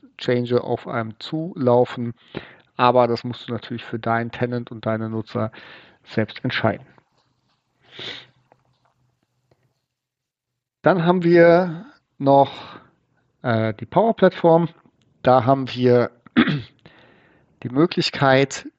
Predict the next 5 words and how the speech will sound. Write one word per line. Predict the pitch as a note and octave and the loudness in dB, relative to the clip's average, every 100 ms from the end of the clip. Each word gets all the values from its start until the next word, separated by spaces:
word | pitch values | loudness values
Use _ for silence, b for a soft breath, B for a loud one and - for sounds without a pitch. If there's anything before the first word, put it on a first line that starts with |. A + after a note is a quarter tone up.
| - | -10
die | B2 B2 - | -6 -4 -2
Azure | D#3 E3 E3+ - | -2 2 2 0
Application | - D3 D3 C#3+ - | -6 -4 -2 -2 -4
Insights | C#3 C#3+ - A#2+ C3+ - - b b b b b _ _ _ _ | -8 -6 -2 0 0 -4 -16 b b b b b _ _ _ _
für | - D#3 D3+ D3+ D3+ | -12 -2 4 6 6